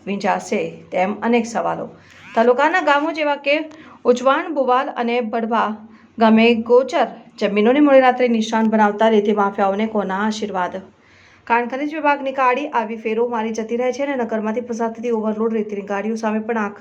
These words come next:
આડાકાન કરતા હોય છે. ત્યારે આવું બધું કોની રહેમ નજર હેઠળ આ કાળો કારોબાર ચાલતો હશે, તેવી લોકમુખે ચર્ચા. દિન અને રાત્રિના અંધારામાં સફેદ રેતીનો કરોડોમાં કાળો કારોબાર કરનારા ખનન માફિયાઓને પેટ પર પૂરું પાડનારા મોટા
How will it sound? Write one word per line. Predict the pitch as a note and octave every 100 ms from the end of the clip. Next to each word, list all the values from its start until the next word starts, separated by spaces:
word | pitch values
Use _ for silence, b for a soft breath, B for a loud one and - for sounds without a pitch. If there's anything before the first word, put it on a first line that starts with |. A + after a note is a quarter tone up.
| - -
આડાકાન | G#3 A3+ A#3 A#3+
કરતા | A#3 A3
હોય | G#3 G#3+
છે. | A#3
ત્યારે | B3+ A#3 A#3+ C4 B B B B B B
આવું | - A#3 A#3+
બધું | C#4 E4+
કોની | D#4+ D4+
રહેમ | C#4+ C4+ C4+
નજર | B3 C#4+
હેઠળ | C#4+ C4+ C#4+
આ | - A#3+
કાળો | A#3 A3 A3
કારોબાર | G#3 G3+ G3+ A#3
ચાલતો | A#3 B3 A#3+ A#3+
હશે, | A#3+
તેવી | B3 A3+
લોકમુખે | G#3+ G3+ G3+ - G3+
ચર્ચા. | G3 F3+ F#3 C#4 D4+ B B B B
દિન | G#3 D4+ E4
અને | A#3+ A#3+ A#3
રાત્રિના | A3+ A3+ C4+ D4
અંધારામાં | B3+ B3 A#3+ B3+
સફેદ | B3+ A3 G#3+
રેતીનો | G#3 G#3 A3+ A#3+
કરોડોમાં | A3+ G#3 G#3 G#3
કાળો | G#3 G3+ F#3+
કારોબાર | F#3+ F#3+ F3+ G3 A3
કરનારા | A3+ G#3+ G#3 G#3+ A3 B B -
ખનન | C#4 D#4+ F4
માફિયાઓને | D#4 D4+ C#4 C4+ C#4+
પેટ | C#4+ A#3+ A#3+
પર | A3+
પૂરું | A3 A#3 A3
પાડનારા | A#3+ B3 C4 C#4
મોટા | A#3 A3 F#3+